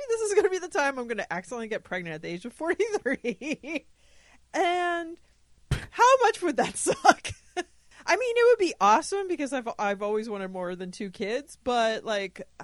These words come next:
I am an old lady and I don't need to be having kids,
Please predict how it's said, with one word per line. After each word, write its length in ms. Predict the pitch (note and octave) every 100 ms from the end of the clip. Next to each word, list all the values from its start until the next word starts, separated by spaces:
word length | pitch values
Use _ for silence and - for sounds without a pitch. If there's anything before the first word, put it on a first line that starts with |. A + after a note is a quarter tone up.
| -
I 460 | D4+ D4+ F4+ F#4+ F4+
am 100 | C#4
an 100 | A#3+
old 180 | G#3 F#3+
lady 500 | G3+ G#3 F#3+ F#3 F#3+
and 140 | F#3
I 80 | F#3+
don't 280 | F3+ F#3+ F#3+
need 100 | G3+
to 80 | F3+
be 300 | F3+ E3+ E3 -
having 320 | F#3+ F3 E3+
kids, 340 | - F#3 E3